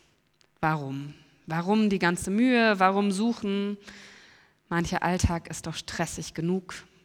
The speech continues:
Warum denn diesem Gefühl,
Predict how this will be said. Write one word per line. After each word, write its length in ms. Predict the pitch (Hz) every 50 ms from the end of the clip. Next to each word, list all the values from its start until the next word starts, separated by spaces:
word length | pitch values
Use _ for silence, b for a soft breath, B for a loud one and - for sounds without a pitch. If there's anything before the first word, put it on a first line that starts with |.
| _ _ _ _ _ _ _ _ _ _ _ _ _ _ b b b b b b
Warum 420 | - 156 156 185 226 254 262 247
denn 260 | 220 196 196 196 196 196
diesem 260 | 202 202 180 196 190
Gefühl, 720 | 185 185 - - - 233 233 233 233 214 208 208 202 196